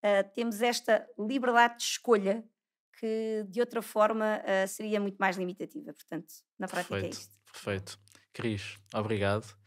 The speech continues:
Speaker 2: Onde é que as pessoas te podem encontrar?
Speaker 1: Olha, eu quero começar por agradecer, foi um gosto, ah, conhecer-vos pessoalmente e poder vir aqui partilhar a mensagem da Money. Portanto, podem me encontrar quer na página da Money, quer na minha página pessoal, que é o Cristi Judy.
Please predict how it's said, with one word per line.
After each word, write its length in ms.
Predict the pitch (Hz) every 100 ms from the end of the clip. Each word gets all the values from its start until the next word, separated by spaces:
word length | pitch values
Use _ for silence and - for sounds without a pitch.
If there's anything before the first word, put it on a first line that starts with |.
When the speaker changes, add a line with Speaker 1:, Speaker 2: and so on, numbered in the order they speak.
| - _
Speaker 2:
Onde 120 | 123 127
é 40 |
que 60 | 123
as 60 |
pessoas 180 | - 117
te 40 |
podem 260 | - 117 110
encontrar? 500 | 107 107 98 90 - _ _ _ - _ _ _ -
Speaker 1:
Olha, 280 | 196 180 - -
eu 120 | 240
quero 240 | - 247
começar 260 | 254 - 220
por 160 | 220
agradecer, 600 | 220 214 214 - 202 190 214 -
foi 180 | - 202
um 80 | 196
gosto, 340 | 180 185 - - _ -
ah, 180 | 190 - _
conhecer-vos 400 | 220 208 208 -
pessoalmente 720 | - - 180 175 185 214 233 - _ _
e 140 | 208 202
poder 220 | 190 202
vir 120 | 196
aqui 120 | 185 190
partilhar 360 | 185 - 185
a 40 | 190
mensagem 520 | 196 196 180 175 175
da 80 | 170 170
Money. 320 | 180 226 294
Portanto, 320 | 302 - 190
podem 280 | 233 190 196
me 140 | 190
encontrar 540 | 190 196 185 196 180 175 _ _ _ _ _
quer 280 | 240 240 202 -
na 100 | 185
página 300 | 180 170 208
da 140 | 196 202
Money, 240 | 208 233
quer 180 | 233 254
na 80 | 262
minha 140 | 269
página 300 | 269 233 247
pessoal, 360 | 240 - 208 196
que 140 | 202
é 80 | 190
o 200 | 196 196
Cristi 360 | - 214 208 220
Judy. 340 | 247 262